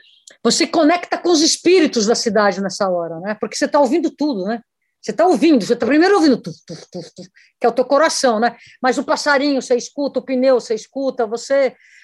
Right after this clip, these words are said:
assim, eu, eu não gosto muito de ficar ouvindo o headphone, né, que o pessoal usa. Eu prefiro ouvir o, o ruído da cidade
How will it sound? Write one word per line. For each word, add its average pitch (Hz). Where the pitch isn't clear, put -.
assim, 262
eu, 277
eu 294
não 359
gosto 359
muito 359
de 269
ficar 330
ouvindo 311
o 233
headphone, 277
né, 262
que 233
o -
pessoal 247
usa. 233
Eu 214
prefiro 269
ouvir 262
o, 277
o 254
ruído 277
da 277
cidade 262